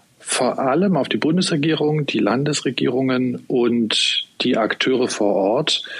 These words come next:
schneller zu handeln. Sich einerseits schneller zu überlegen, wo soll es hingehen in der Lausitz und zum anderen auch schneller Programme aufzusetzen,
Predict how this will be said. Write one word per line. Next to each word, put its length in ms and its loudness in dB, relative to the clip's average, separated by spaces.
schneller 640 2
zu 260 0
handeln. 600 -2
Sich 320 0
einerseits 600 0
schneller 300 0
zu 140 -2
überlegen, 680 0
wo 240 2
soll 260 2
es 140 -2
hingehen 580 0
in 100 0
der 120 2
Lausitz 760 0
und 180 0
zum 220 0
anderen 960 2
auch 200 0
schneller 480 0
Programme 480 0
aufzusetzen, 920 0